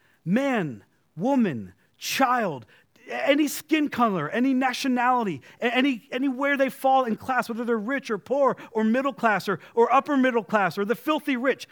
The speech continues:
for any person, for whosoever would believe, would not perish, but have everlasting life." Because every single person matters to God. And because they matter to God, as a Christ follower, they matter to us.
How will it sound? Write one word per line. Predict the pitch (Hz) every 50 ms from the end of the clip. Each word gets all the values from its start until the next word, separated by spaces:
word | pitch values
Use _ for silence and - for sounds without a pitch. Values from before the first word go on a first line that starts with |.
| - - -
for | - - 269 -
any | - - 302 339 359 370 370 339
person, | - - - 294 294 269 - 240 185 143 - - -
for | - - 214
whosoever | 160 - - - 415 381 - - - 415 381 339 - - 320 330 339 285 254 359 359 359 330 - - - -
would | - 262 277 226
believe, | 208 269 254 254 269 302 302 294 262 214 143 113 - - - _ _ _ _ _ _ _ _ _ _ _ _ _ _ _ _ _ _ _ _ _ _ -
would | 175 170
not | 170 175 170 -
perish, | - 156 143 117 98 - - - - - - _ _ _ _ _ _ _ _ _ _ _ _ _
but | - 120
have | 120 113
everlasting | - 131 139 143 143 139 127 123 - - 131 117
life." | 107 95 85 - - - _ _ _ _ _ _ _ _ _ _ _ _ _ _ _ _ _ _ _ _ _ -
Because | 135 123 131 113 - -
every | 160 175 170 160 180 180 175
single | - - - 160 165 156 160 151
person | - 151 139 123 - 131 123
matters | 117 110 107 107 104 - -
to | - 98
God. | 95 92 85 82 _ _ _ _ _ _ _ _ _ _ _ _ _ _ _ -
And | 143 135
because | 127 123 - - 190 185 190 175
they | 185 190
matter | 180 175 160 151 147 143 135
to | - 131
God, | 104 117 107 92 87 - _ _ _ _ _ _ _ _ _ _ _ _ _ _ _ _ _ _ _ _ _ _ _ _ _ _ _ _ _ _ -
as | 151 123
a | 120
Christ | - - - 233 - -
follower, | - 135 113 107 107 107 120
they | 113 120 117
matter | 113 107 104 98 90 -
to | _ - - -
us. | - _ - - - -